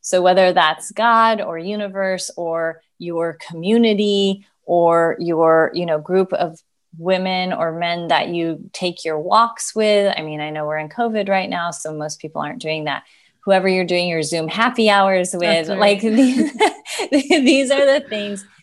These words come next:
Speaker 1: these are the
Speaker 2: Mm-hmm.
Speaker 1: people you hold close to you and that hold you close to them. And when people have that in their life, it winds up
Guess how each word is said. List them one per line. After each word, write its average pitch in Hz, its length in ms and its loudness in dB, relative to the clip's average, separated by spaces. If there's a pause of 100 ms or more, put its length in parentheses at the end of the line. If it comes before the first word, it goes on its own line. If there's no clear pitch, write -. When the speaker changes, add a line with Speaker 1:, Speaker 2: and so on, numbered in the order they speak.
(160)
Speaker 1:
these 254 320 0
are 277 100 2
the 269 100 -2
Speaker 2:
Mm-hmm. 277 60 -8
Speaker 1:
people 196 280 -6
you 180 160 -4
hold 170 260 -4
close 160 460 -6
to 240 80 -8
you 254 140 0
and 202 160 -2
that 160 180 -2
hold 160 300 -8
you 160 120 -4
close 151 380 -6
to 151 140 -4
them. 139 320 -6 (360)
And 175 380 -4
when 190 800 -2 (480)
people 185 480 0
have 160 300 -2
that 165 180 -2
in 160 80 -6
their 151 160 -4
life, 185 460 0 (680)
it 190 180 0
winds 165 420 -2
up 165 180 2